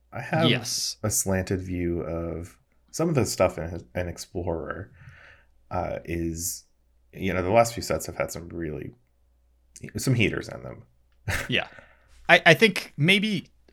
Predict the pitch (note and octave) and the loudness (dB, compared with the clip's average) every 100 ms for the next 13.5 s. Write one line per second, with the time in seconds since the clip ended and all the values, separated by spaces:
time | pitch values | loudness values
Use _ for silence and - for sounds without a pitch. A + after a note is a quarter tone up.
0 | - C#3+ F3 F#3+ D#3+ D#3 C#3 A2+ - - | 0 4 4 4 4 4 4 2 4 6
1 | G2+ C#3+ A#2+ D3+ D3+ B2 A#2+ A#2+ A2+ A2+ | 6 6 0 0 0 2 4 4 2 0
2 | G#2 - G#2 B2 D3+ C#3 - C#3 D3+ D#3 | 0 2 4 4 0 -2 0 2 4 4
3 | E3+ E3 - - D#3 C3+ B2 A#2+ A#2+ C3+ | 4 2 2 2 4 4 2 0 0 2
4 | B2 G2 F#2+ F#2+ E2+ G#2 - - _ - | 2 2 -2 -2 -2 -4 -8 -20 _ -4
5 | C3+ G3 G#3+ - C4 G#3+ - - - E3+ | -2 2 2 6 4 4 -2 -2 4 6
6 | F3 D3 B2 B2 C3+ C3+ G2 A#2 B2 A#2+ | 6 4 4 2 4 2 4 4 6 6
7 | G#2+ - G#2 G2+ F#2+ G2 - A2+ A2 G#2 | 4 0 0 0 -2 -6 -8 0 6 6
8 | - G#2+ G2+ G#2+ A2+ G2+ - F#2+ G#2+ F#2+ | 4 0 4 6 6 2 -4 -2 0 0
9 | F#2+ F#2 F#2 F#2 F#2+ F#2 G2 G2+ _ _ | 0 -2 -2 -4 -4 -4 -4 -8 _ _
10 | - G#2+ F#2+ G2+ - - - - A2 A#2+ | -2 0 0 -2 -6 -6 -4 2 4 4
11 | B2 B2+ B2 - _ _ _ _ - - | 2 0 -2 -6 _ _ _ _ -4 0
12 | G#2+ G#2 G#2 F#2 - - G2 - - A2+ | 2 2 0 -2 -2 2 2 2 0 0
13 | G2+ G2+ G2 - - | 0 -2 -2 -4 -4